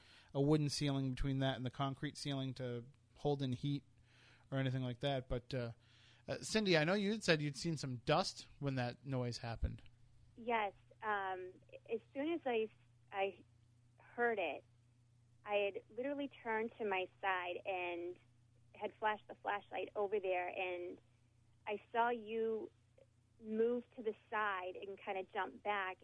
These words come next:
Speaker 2: and I shot my flashlight up to the ceiling 'cause that's where the noise was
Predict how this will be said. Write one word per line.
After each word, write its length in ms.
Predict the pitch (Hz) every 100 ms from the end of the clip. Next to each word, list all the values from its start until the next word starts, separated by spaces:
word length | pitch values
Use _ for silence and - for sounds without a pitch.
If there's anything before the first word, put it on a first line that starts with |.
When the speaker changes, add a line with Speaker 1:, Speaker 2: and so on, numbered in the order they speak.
| -
Speaker 2:
and 320 | 185 185 185 - _ _ _ _ _ _ -
I 40 | 208
shot 160 | 226 233
my 120 | 240 226
flashlight 540 | 220 208 220 - 196 190 202
up 100 | 202 -
to 60 | 240
the 120 | 208 - -
ceiling 580 | 226 220 180 165 - - _ _
'cause 120 | 202
that's 220 | 185 - - -
where 220 | 202 190
the 100 | 196
noise 280 | 190 190 196
was 100 | 214